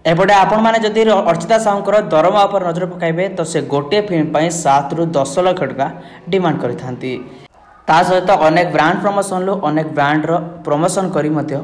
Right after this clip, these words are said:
ଲକ୍ଷାଧିକ ଟଙ୍କା ରୋଜଗାର କରିଥାନ୍ତି। ଏହା ସହିତ Google Wikipedia report ମୁତାବକ ସବୁଠାରୁ ଧନୀ heroine ହେଉଛନ୍ତି ରଚନା ବାନାର୍ଜୀ। ରଚନା ବାନାର୍ଜୀ ନିଜେ film କରି ଲକ୍ଷାଧିକ ଟଙ୍କା ରୋଜଗାର କରିଥାନ୍ତି। ତା ସହିତ ତାଙ୍କ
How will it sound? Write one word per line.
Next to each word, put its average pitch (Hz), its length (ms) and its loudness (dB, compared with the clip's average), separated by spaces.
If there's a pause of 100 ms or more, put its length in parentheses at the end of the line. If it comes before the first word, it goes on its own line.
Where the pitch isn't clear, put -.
(160)
ଲକ୍ଷାଧିକ 156 440 -2 (100)
ଟଙ୍କା 135 260 -8
ରୋଜଗାର 135 400 -4
କରିଥାନ୍ତି। 127 460 -8 (640)
ଏହା 175 220 4
ସହିତ 208 180 0 (180)
Google 170 340 2
Wikipedia 190 420 -2 (100)
report 202 340 -2
ମୁତାବକ 147 360 -6 (240)
ସବୁଠାରୁ 151 440 -2 (160)
ଧନୀ 160 380 -4
heroine 165 340 -2
ହେଉଛନ୍ତି 139 380 -6 (460)
ରଚନା 156 320 -2
ବାନାର୍ଜୀ। 127 380 -6 (400)
ରଚନା 151 320 2
ବାନାର୍ଜୀ 202 320 0 (100)
ନିଜେ 175 180 0 (160)
film 165 200 2 (120)
କରି 139 160 2 (120)
ଲକ୍ଷାଧିକ 165 480 0 (100)
ଟଙ୍କା 151 260 -4
ରୋଜଗାର 165 400 -4
କରିଥାନ୍ତି। 135 400 -4 (120)
ତା 127 80 0 (120)
ସହିତ 127 200 -6 (340)
ତାଙ୍କ 131 180 -6